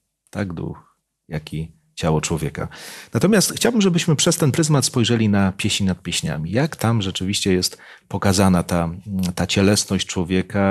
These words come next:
ale tutaj w tym szczególnym kontekście miłości, która tak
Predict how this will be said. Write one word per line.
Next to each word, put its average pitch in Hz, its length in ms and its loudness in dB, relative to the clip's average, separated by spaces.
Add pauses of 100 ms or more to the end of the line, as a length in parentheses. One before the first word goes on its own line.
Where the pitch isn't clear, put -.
(420)
ale 226 220 0
tutaj 185 440 0
w - 100 -10
tym 147 160 0
szczególnym 139 420 2
kontekście 180 580 0 (340)
miłości, 170 520 2
która 87 260 -4
tak 82 440 -6